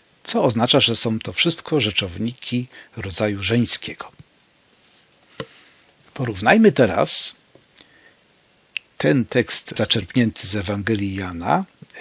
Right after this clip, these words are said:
e, z, w Grece koine z językiem greckim współczesnym.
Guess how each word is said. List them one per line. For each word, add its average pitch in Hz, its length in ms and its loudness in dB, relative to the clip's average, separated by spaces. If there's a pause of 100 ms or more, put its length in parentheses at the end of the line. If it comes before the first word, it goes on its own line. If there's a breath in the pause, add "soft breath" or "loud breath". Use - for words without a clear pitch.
(140)
e, - 60 -10 (140)
z, - 360 -6 (160)
w - 100 -16
Grece 123 360 0
koine 151 580 4 (100)
z 110 380 0
językiem 123 480 4
greckim 135 400 2
współczesnym. - 760 0